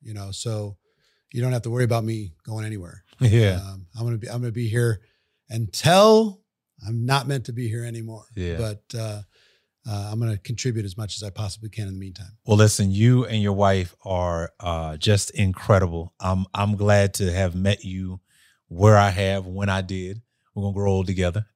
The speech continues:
Speaker 2: as we say,
Speaker 1: Yeah.
Speaker 2: and, um, we're gonna have some fun along the way.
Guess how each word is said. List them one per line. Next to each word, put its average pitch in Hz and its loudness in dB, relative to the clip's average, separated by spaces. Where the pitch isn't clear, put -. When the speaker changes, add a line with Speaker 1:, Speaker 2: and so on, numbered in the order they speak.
Speaker 2:
as 90 -12
we 95 -8
say, 95 0
Speaker 1:
Yeah. 101 2
Speaker 2:
and, 95 0
um, 90 0
we're 104 -2
gonna 104 8
have 104 6
some 101 -4
fun 107 0
along 92 -2
the 87 -8
way. 87 -12